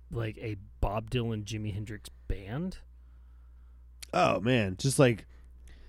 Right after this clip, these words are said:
Speaker 2: especially considering just having Jimmy, or, um, s-, have Bob write Jimmy lyrics to fucking wail on. That'd be awesome.
Speaker 1: Yeah.
Speaker 2: <laughs>
Speaker 1: Yeah.
Speaker 2: Have that partnership for twenty years or some shit before they,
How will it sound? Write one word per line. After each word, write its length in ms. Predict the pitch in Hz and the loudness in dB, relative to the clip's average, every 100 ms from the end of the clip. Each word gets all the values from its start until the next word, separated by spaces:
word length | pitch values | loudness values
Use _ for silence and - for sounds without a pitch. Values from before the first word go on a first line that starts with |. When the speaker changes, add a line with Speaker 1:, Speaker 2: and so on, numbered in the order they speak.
| - | 0
Speaker 2:
especially 380 | - 160 - 147 | 8 8 10 10
considering 560 | 143 143 127 123 110 | 10 12 12 12 10
just 180 | 127 135 | 6 8
having 260 | 135 127 113 | 8 8 6
Jimmy, 560 | 117 127 131 127 135 - | 8 10 10 8 4 4
or, 120 | 123 | 4
um, 80 | 110 | 4
s-, 120 | 117 - | 0 -4
have 400 | 113 123 123 104 | -2 2 2 4
Bob 380 | 113 117 123 123 | 6 8 8 8
write 260 | 123 101 104 | 8 6 4
Jimmy 360 | 113 123 120 | 8 8 8
lyrics 460 | 101 104 113 123 - | 8 8 8 6 4
to 80 | 107 | 6
fucking 320 | 117 110 107 | 8 8 6
wail 240 | 98 101 | 6 6
on. 280 | 120 143 147 - | 8 8 6 6
That'd 180 | 143 | 6
be 60 | 135 | 6
awesome. 400 | 107 131 - 87 - | 2 2 0 -6 -4
Speaker 1:
Yeah. 200 | 104 78 - | -6 -4 -4
Speaker 2:
<laughs> 100 | - - - - - - - - - - - | -4 -6 -20 -20 -20 -20 -20 -20 -20 -20 -6
Speaker 1:
Yeah. 160 | 127 90 | -2 8
Speaker 2:
Have 160 | 151 120 | 8 10
that 220 | 131 143 | 8 8
partnership 560 | 147 123 127 - 135 | 6 8 6 8 8
for 120 | - 131 | 8 6
twenty 340 | - 143 131 | 10 10 10
years 360 | 117 113 131 131 | 8 6 6 6
or 100 | 135 | 6
some 180 | 143 127 | 8 8
shit 180 | 139 | 8
before 180 | 110 113 | 8 8
they, 280 | 117 110 | 8 8